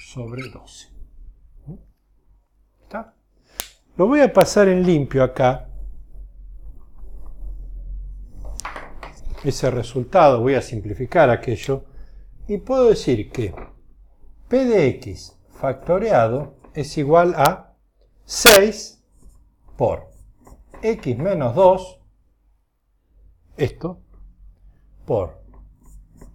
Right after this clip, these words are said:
x menos esta, ocho sobre doce es cuatro tercios, y menos dieciocho sobre doce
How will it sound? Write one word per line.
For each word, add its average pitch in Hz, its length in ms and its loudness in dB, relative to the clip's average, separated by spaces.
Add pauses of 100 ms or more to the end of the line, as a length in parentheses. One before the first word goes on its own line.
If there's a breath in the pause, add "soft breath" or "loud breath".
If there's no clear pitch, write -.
x 214 680 -4
menos 180 840 -2 (880)
esta, - 640 -2 (680)
ocho 240 320 4
sobre 165 320 2
doce 185 420 4
es - 440 -4
cuatro 160 600 4
tercios, 160 680 2 (3000)
y 160 360 -6 (1700)
menos 170 400 0
dieciocho 165 540 2
sobre 135 340 -2
doce 190 640 0